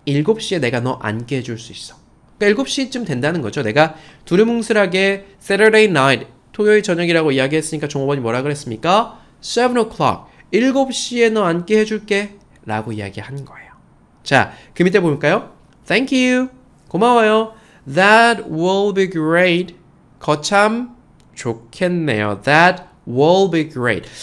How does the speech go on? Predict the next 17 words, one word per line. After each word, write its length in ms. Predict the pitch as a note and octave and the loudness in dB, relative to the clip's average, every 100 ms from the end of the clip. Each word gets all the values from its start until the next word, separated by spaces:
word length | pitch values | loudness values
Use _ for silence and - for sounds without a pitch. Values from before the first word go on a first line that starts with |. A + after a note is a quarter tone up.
| - | -8
뭐 160 | - G#3 | 4 6
요런 220 | F3+ C4 | 6 4
건 120 | C#4+ A3+ | 2 2
이제 420 | D3+ E3 - - | 2 0 -2 -6
안 200 | C3+ D#3 | -4 -2
쓰셔도 360 | F#3+ A#3+ A#3+ G#3 | -4 -4 -4 -4
상관없어요. 520 | G#3+ B3+ F#3+ - G#2+ - | -6 -4 -4 -4 -12 -10
"Thank 260 | - A3+ A#3 A3+ | -8 -4 0 2
you." 220 | A3+ A3+ - _ _ | 2 -2 -18 _ _
뭐 300 | - B2+ B2+ - | -4 -2 -2 -2
"Okay. 560 | A#3 C4+ A#3 A3+ A#3+ - - _ - | 0 4 6 6 4 -4 -20 _ -4
Thank 320 | F#3+ C4 A#3 | -4 -2 -2
you." 300 | A3 A3 A3+ - - | -2 -2 -4 -12 -12
뭐 100 | C3+ | -10
"See 260 | - E3 | -4 2
you 60 | F#3+ | 4
then." 400 | A3 A#3+ A3+ A3+ | 6 6 6 2